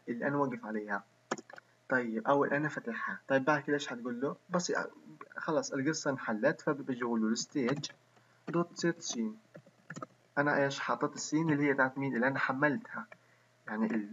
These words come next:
ال، ال اف اكس ام ال اللي أنا حملته خزنته في السين، وبعد كده حخزنه وين؟ في الستيج.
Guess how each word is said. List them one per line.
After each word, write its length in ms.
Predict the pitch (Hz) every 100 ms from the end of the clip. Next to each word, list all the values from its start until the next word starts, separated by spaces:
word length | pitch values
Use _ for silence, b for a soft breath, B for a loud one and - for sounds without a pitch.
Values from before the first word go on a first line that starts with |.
| -
ال، 340 | 110 104 107
ال 180 | 107 104
اف 120 | 156
اكس 180 | 175 -
ام 100 | 165
ال 60 | 160
اللي 100 | 156
أنا 100 | 147
حملته 440 | 147 147 170 175
خزنته 400 | - 123 143 -
في 80 | -
السين، 320 | - 120 110
وبعد 300 | 107 147 165
كده 280 | 165 156 165
حخزنه 600 | - - - 151 143 135
وين؟ 160 | 135 131
في 120 | 151
الستيج. 440 | - - 165 104